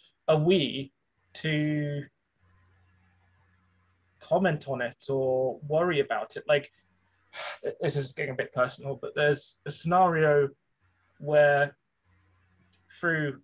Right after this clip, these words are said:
the Christian upbringing, um, there is so much, so much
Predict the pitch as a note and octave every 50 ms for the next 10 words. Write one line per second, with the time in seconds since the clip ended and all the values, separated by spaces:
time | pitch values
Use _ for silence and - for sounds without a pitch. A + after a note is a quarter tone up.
0 | _ _ - C3 - - C#3+ - - C#3+ C3+ C3+ B2+ - - C3 B2+ B2+ C3 C3+
1 | C#3 C#3 - _ _ _ _ _ _ _ _ _ - C#3+ C#3 C3+ C#3 C#3 C#3 C3+
2 | C3+ C3 - D3 D3 D3 C#3+ - - - E3 D#3+ D3+ D3 - - - - - -
3 | - - _ _ _ _ _ _ _ - - - - - D#3+ E3 F3 F3 E3 D#3
4 | D3 C#3 B2+ A#2 B2 - _ - - A#2+ A2 - _ - - - - - -